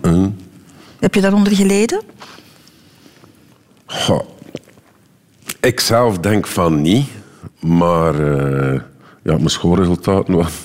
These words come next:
Speaker 1: waren niet het beste. En zeker ook niet toen. En ze, ze schreven dat soms wel toe aan die shock dat je dan hebt als kind. Maar ja,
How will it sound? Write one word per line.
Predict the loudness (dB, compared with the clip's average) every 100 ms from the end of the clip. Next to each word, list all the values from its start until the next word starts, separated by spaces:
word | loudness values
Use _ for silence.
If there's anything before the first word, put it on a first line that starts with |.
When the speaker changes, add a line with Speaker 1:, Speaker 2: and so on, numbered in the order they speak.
| -2 0
Speaker 1:
waren | 0
niet | 0 0
het |
beste. | -2 -4 -2 -2
En | 0
zeker | 0 0 -2 -4
ook |
niet | 0 -2
toen. | 0 -2 -2 -12 -20 -20 -20 -20 -20 -12
En | -2 -2
ze, | 0 0 -2 -4
ze | -4 -2 0 0 0 0 -2 -6 -12 -6 -4
schreven | -2 0 2 2
dat | 0
soms | 0 0 2
wel | 0 0
toe | 0 -2
aan | 0 0 2 0 -4 -6
die | -2 0
shock | 0 0 -4 -2 0
dat |
je | 2
dan | 2 0
hebt | 0
als | 0 -2 -2
kind. | 0 -2 -2
Maar | -2
ja, | 0